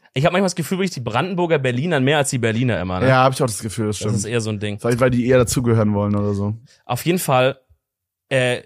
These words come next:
Speaker 1: ist Klaus Grillt jetzt halt, hat er dieses Announcement rausgescheppert, ne? Hat gesagt, es muss jetzt sich was ändern. Und das Thumbnail war auch wirklich epochal.
Speaker 2: Bruder,
Speaker 1: Also
Speaker 2: das war
Speaker 1: man dachte
Speaker 2: wirklich
Speaker 1: jetzt, er schafft die Bundesrepublik Deutschland ab mit diesem Video.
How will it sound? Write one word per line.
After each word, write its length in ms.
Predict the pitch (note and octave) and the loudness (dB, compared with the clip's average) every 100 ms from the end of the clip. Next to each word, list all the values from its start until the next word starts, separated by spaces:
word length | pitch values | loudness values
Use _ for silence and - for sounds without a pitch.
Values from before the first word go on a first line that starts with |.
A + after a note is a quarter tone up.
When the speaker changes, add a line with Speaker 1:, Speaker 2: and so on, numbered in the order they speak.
| _ | _
Speaker 1:
ist 220 | C#3 - | -8 -2
Klaus 220 | C#3 B2 | 0 0
Grillt 260 | - D#3 F#3+ | 0 0 2
jetzt 140 | F3+ | 0
halt, 180 | E3 D#3+ | 2 2
hat 100 | D3+ | 2
er 80 | C3+ | 0
dieses 200 | B2+ A#2+ | 0 -2
Announcement 480 | A2+ A2+ D3 F3 D3 | 0 0 0 -2 0
rausgescheppert, 680 | D#3 - F#3 F#3+ F3+ G3+ - | 0 0 -2 -2 0 -2 0
ne? 180 | D#3+ G3+ _ - - - | -4 -4 _ -20 -6 -4
Hat 140 | C3+ | 0
gesagt, 320 | C#3+ C3 - | 2 2 0
es 160 | C3 - | -6 -2
muss 160 | C#3 C#3+ | -2 0
jetzt 160 | C3+ C#3 B2 | -2 -4 -6
sich 200 | C#3+ C3+ | -4 -2
was 140 | A2+ - | -2 0
ändern. 420 | B2 C#3 E3 F3+ - - | 0 2 2 0 -10 -8
Und 100 | B2+ | -2
das 140 | C3 - | 0 2
Thumbnail 300 | C#3+ D3+ C3 | 0 2 2
war 60 | |
auch 100 | A#2+ | 2
wirklich 500 | C#3 D3+ C#3+ B2+ - _ | 0 0 0 -2 -6 _
epochal. 640 | B2+ C3+ A#2+ B2 G#2 F#2+ - - | -4 -4 -2 0 0 -2 -8 -6
Speaker 2:
Bruder, 140 | B2 B2+ | 2 2
Speaker 1:
Also 80 | A#2 | 4
Speaker 2:
das 60 | |
war 80 | D3 | 4
Speaker 1:
man 80 | B2+ | 6
dachte 140 | C3+ | 4
Speaker 2:
wirklich 160 | B2 D3+ | 4 4
Speaker 1:
jetzt, 180 | D#3 - | 2 2
er 140 | D3 | 0
schafft 260 | - D#3 - | 2 -2 -2
die 60 | |
Bundesrepublik 440 | C#3+ D3+ C#3+ C3+ B2+ | -2 -2 0 -2 0
Deutschland 340 | C#3+ C#3+ A#2 | 0 0 -2
ab 240 | G#2 G2 - - F#2+ | -2 -6 -6 -6 -2
mit 100 | C#3 | -2
diesem 240 | B2+ C3 | 0 0
Video. 340 | B2+ A2+ A2 | 0 -2 -2